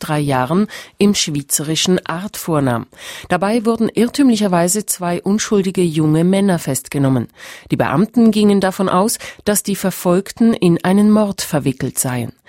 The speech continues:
Die Betroffenen sagen, sie seien misshandelt worden. Die Luzerner Kantonspolizei bestreitet dies. Auf dem Video fehlt derjenige Abschnitt, der beweisen könnte, wer Recht hat.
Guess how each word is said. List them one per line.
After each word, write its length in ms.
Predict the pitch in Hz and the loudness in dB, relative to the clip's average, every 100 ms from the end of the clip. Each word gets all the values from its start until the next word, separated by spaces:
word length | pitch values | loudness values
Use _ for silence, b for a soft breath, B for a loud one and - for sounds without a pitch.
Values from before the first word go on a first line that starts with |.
| B B B | B B B
Die 80 | 139 | -4
Betroffenen 680 | - - 226 - 190 170 | -2 0 -2 0 0 2
sagen, 380 | 160 175 185 247 B B | 2 0 2 0 B B
sie 200 | - 233 | -2 0
seien 420 | 196 147 139 165 - | 0 0 0 0 2
misshandelt 640 | 196 - 220 220 196 170 | 2 2 0 0 0 0
worden. 320 | 156 131 120 - _ - | -2 -2 -4 -8 _ -8
Die 60 | 123 | -4
Luzerner 460 | 117 - 170 175 | -2 -2 -2 -2
Kantonspolizei 1000 | 160 160 - 214 214 - 185 - 143 113 - | 0 -2 0 0 0 -2 -4 -4 -6 -8 -6
bestreitet 760 | - - 156 131 123 - - | -4 -4 -4 -4 -6 -10 -6
dies. 380 | 120 - - - B B B B | -4 -4 -6 -10 B B B B
Auf 140 | 190 | -4
dem 180 | - 208 | 2 2
Video 400 | 226 233 254 247 - | 2 2 0 -2 -4
fehlt 640 | - 226 226 233 - - | -2 0 0 -2 -6 -4
derjenige 580 | 120 120 139 147 151 160 | -4 -2 2 2 2 0
Abschnitt, 500 | - - 202 - - | -2 0 0 0 -2
der 100 | 202 | 0
beweisen 500 | 220 165 123 135 131 | 0 0 -2 -2 -2
könnte, 440 | 147 143 156 160 _ - | 0 0 0 -4 _ -2
wer 260 | 180 185 | 0 2
Recht 320 | 214 185 - | 0 -4 -6
hat. 280 | - - - | -12 -18 -20